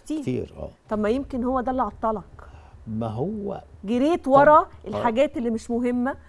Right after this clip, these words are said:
Speaker 2: آه.
Speaker 1: وسبت الحاجات المهمة.
Speaker 2: طبعًا، طبعًا، طبعًا. ولكن أنا بقول لك في الآخر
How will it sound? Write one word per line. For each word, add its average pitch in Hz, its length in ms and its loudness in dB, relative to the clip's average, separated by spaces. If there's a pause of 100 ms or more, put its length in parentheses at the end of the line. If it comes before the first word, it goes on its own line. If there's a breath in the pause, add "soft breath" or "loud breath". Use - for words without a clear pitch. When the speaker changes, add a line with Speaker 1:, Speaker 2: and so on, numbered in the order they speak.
Speaker 2:
آه. 196 120 2
Speaker 1:
وسبت 294 280 -4
الحاجات 262 340 -6
المهمة. 254 480 -6 (180)
Speaker 2:
طبعًا، - 280 -4 (420)
طبعًا، 98 280 -4 (280)
طبعًا. 92 260 -4 (160)
ولكن 107 440 -2 (180)
أنا 117 140 -2
بقول 113 340 -4
لك 113 180 -8
في - 100 -6
الآخر 139 600 -4